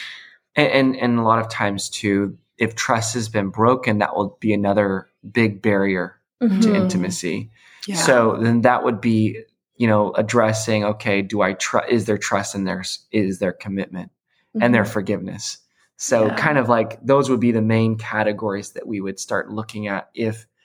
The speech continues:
Speaker 1: if there's a breakdown, okay, is there shame, uh, shame of how they see themselves, how they see their body,
Speaker 2: Yeah.
Speaker 1: um,
Speaker 3: Mm.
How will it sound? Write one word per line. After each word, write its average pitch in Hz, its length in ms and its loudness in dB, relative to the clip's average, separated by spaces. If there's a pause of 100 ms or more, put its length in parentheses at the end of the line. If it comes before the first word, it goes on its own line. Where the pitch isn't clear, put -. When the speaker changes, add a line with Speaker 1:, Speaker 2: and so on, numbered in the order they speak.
(140)
Speaker 1:
if 139 160 0
there's 143 180 4
a 131 60 4
breakdown, 107 720 0
okay, 98 500 -6 (440)
is 90 140 -10
there 92 120 -4
shame, 131 640 0 (520)
uh, 95 240 -2
shame 107 460 -2
of 92 160 -6
how 92 300 -2
they 85 180 -4
see 131 300 -4
themselves, 120 580 -2
how 101 240 -4
they 92 140 -6
see - 180 -8
their 87 160 -6
body, 120 640 0 (120)
Speaker 2:
Yeah. 190 380 -10 (140)
Speaker 1:
um, 101 500 0 (240)
Speaker 3:
Mm. 175 340 -6